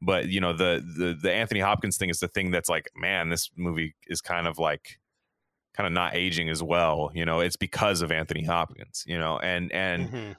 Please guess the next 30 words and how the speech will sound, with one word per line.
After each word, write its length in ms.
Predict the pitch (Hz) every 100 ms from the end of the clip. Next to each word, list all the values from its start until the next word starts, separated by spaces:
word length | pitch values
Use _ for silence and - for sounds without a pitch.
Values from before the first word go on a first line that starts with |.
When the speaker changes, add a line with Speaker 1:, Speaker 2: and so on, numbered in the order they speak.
| -
Speaker 1:
but 100 | -
Brian 220 | 113 123
Cox, 300 | - 107 90
man, 200 | 98 90
yeah, 220 | 85 104 -
incredible. 640 | - 98 127 135 80 57 -
It's, 300 | 87 - -
uh, 360 | 104 95 85 80 - - - _ _ _
it 240 | 113 110 -
was 180 | 85 - _
so 320 | - - 147
good. 300 | 92 110 92
He, 280 | 78 98 107
he 180 | 101 120
has 320 | 117 135 123
the, 240 | 120 110
um, 500 | 98 95 85 82 73 - _ _ _ _ -
y-, 140 | 110 104
again, 360 | 113 98 104
like 140 | 92 87
you 40 |
say, 220 | 90 110 98
like, 160 | 85
the 100 | -
intellect 440 | 92 98 98 95 92
is, 120 | 87
is 220 | 90 82
there, 600 | 85 85 87 90 90 87
and 420 | 90 87 87 90
just 360 | 98 139 - -